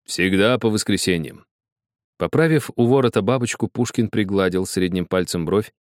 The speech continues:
и быстрым ловким движением открыл позолоченный портсигар, достал оттуда сигарету и постучал ее фильтром по крышке. «Хера Леве, наш друг, принадлежащий к угнетенной черной расе, прав.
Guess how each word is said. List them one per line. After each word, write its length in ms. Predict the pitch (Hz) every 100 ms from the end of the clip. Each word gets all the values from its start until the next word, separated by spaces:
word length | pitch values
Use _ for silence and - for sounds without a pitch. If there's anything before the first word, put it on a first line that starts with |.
| _ _
и 100 | -
быстрым 420 | 87 131 - 117 107
ловким 360 | 120 - 104
движением 540 | 90 98 107 120 113 107
открыл 340 | - 104 120
позолоченный 640 | 113 101 101 110 - 101 95
портсигар, 540 | 92 - 98 101 80
достал 420 | 85 85 - 101
оттуда 280 | 92 98 90
сигарету 580 | - 85 95 127 131 113 _ _ _ _
и 100 | -
постучал 540 | 151 135 113 - 120 113
ее 140 | 98
фильтром 360 | - 101 98 92
по 140 | 87
крышке. 400 | - 78 - - _ _ _ -
«Хера 240 | 95 120 127
Леве, 460 | 131 131 98 - _ -
наш 220 | 87 95
друг, 280 | 113 147 -
принадлежащий 720 | 92 101 98 101 113 113 101
к 60 | 101
угнетенной 540 | 98 104 110 107 95
черной 340 | 98 92 92
расе, 320 | 107 117 - 90
прав. 400 | 110 107 -